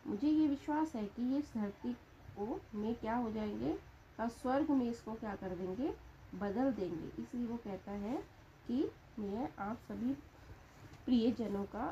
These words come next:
अपने मन से बहुत स्वागत करता हूँ। ये कविता प्रवासी भारतीय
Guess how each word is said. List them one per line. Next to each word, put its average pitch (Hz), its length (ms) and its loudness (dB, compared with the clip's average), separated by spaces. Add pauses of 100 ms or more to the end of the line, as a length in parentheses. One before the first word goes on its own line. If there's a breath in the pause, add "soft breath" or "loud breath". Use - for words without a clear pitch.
(120)
अपने 226 320 -2
मन 185 240 0 (140)
से 285 260 4 (240)
बहुत 175 400 -4 (280)
स्वागत 196 500 -2 (380)
करता 180 540 -2 (180)
हूँ। 302 240 2 (560)
ये 311 200 4
कविता 208 480 0 (500)
प्रवासी 240 640 4
भारतीय 208 800 2